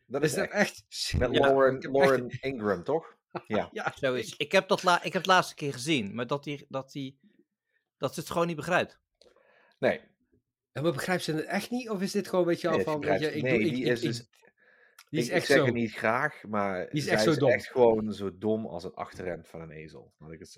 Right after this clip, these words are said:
Speaker 1: laat ik het daar
Speaker 3: Ja?
Speaker 2: Echt waar?
Speaker 1: Ja.
Speaker 3: Oké. Nou.
Speaker 2: Heerlijk. Maar
Speaker 3: Le-
Speaker 2: Angela, we hebben echt gelachen. Geweldig.
Speaker 3: Ja.
Speaker 2: Was echt
Speaker 3: Dan,
Speaker 1: We
Speaker 3: dank
Speaker 1: lachen
Speaker 3: je
Speaker 1: nog
Speaker 3: wel.
Speaker 1: steeds.
Speaker 2: En
Speaker 3: Dank
Speaker 2: zie-, en, en, en
Speaker 3: Dank je wel
Speaker 2: de-,
Speaker 3: ervoor.
Speaker 2: en, en de link kwam van, eh, van, van Sigrid, eh, Degener via Twitter.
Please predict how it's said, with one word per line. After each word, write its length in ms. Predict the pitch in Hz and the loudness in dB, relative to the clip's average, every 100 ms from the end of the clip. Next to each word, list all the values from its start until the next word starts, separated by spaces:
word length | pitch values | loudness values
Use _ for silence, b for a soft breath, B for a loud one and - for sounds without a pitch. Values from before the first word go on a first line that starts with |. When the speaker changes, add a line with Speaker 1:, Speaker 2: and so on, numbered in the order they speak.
| - | -16
Speaker 1:
laat 100 | - | -16
ik 60 | |
het 100 | - | -16
daar 140 | - 123 | -12 -2
Speaker 3:
Ja? 120 | 147 | 0
Speaker 2:
Echt 80 | 185 | -2
waar? 340 | 127 139 147 | -6 -10 -10
Speaker 1:
Ja. 80 | - | -12
Speaker 3:
Oké. 280 | 82 92 82 b b b b _ | -10 -10 -10 b b b b _
Nou. 300 | 135 101 - | -2 -2 -4
Speaker 2:
Heerlijk. 800 | _ - 95 151 131 92 - - _ | _ -12 -4 -2 -2 -6 -16 -20 _
Maar 120 | - 151 - | -6 -4 2
Speaker 3:
Le- 120 | 175 | 2
Speaker 2:
Angela, 320 | 160 170 160 | 4 2 0
we 60 | 143 | -2
hebben 200 | 151 143 | -2 -2
echt 180 | 147 - | -6 -6
gelachen. 460 | 143 127 - 95 _ | -4 -4 -6 -16 _
Geweldig. 500 | - 131 139 131 - | -16 -8 -4 -4 -6
Speaker 3:
Ja. 60 | _ | _
Speaker 2:
Was 140 | 113 | -10
echt 160 | 98 117 | -10 -2
Speaker 3:
Dan, 140 | 123 | -2
Speaker 1:
We 100 | 127 - - | -2 -16 -2
Speaker 3:
dank 180 | 113 | 4
Speaker 1:
lachen 200 | 131 - 131 | 4 4 -4
Speaker 3:
je 20 | |
Speaker 1:
nog 80 | 117 | -2
Speaker 3:
wel. 80 | 123 | -2
Speaker 1:
steeds. 180 | 87 151 | 0 2
Speaker 2:
En 40 | |
Speaker 3:
Dank 100 | 160 | 2
Speaker 2:
zie-, 200 | 170 208 - - | 0 -6 -14 -10
en, 140 | 123 _ | -10 _
en, 800 | 139 139 _ _ - - - 131 | -12 -12 _ _ -20 -18 -16 -12
en 200 | 151 151 | -6 -2
Speaker 3:
Dank 180 | 127 143 | 0 0
je 100 | 131 | 6
wel 80 | 175 | 6
Speaker 2:
de-, 60 | |
Speaker 3:
ervoor. 220 | 180 - - | 4 -4 -8
Speaker 2:
en, 180 | 135 135 | -8 -6
en 120 | 135 | -4
de 80 | 131 | -2
link 200 | 156 175 | -2 -2
kwam 220 | 160 147 | -4 -4
van, 260 | 127 127 120 | -6 -6 -8
eh, 80 | 117 | -6
van, 200 | 120 107 | -8 -6
van 160 | 120 | -8
Sigrid, 460 | - 143 - 113 - | -6 -10 -8 -12 -10
eh, 80 | 104 104 | -12 -10
Degener 460 | 104 147 127 139 147 _ | -8 -8 -8 -10 -12 _
via 220 | _ 117 | _ -10
Twitter. 460 | 101 120 120 117 | -8 -10 -10 -16